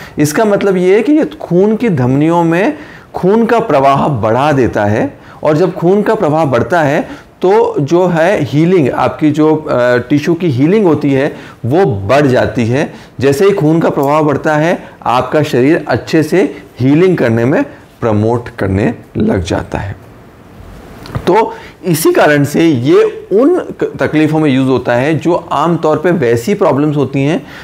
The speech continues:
जो लंबे समय तक रहती हैं और आपको काफ़ी परेशान कर देती हैं, जैसे कि कमर का दर्द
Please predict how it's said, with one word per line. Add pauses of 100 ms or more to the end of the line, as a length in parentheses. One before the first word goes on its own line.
(120)
जो
लंबे
समय
तक
रहती
हैं
और
आपको
काफ़ी
परेशान
कर
देती
हैं, (520)
जैसे
कि (640)
कमर
का
दर्द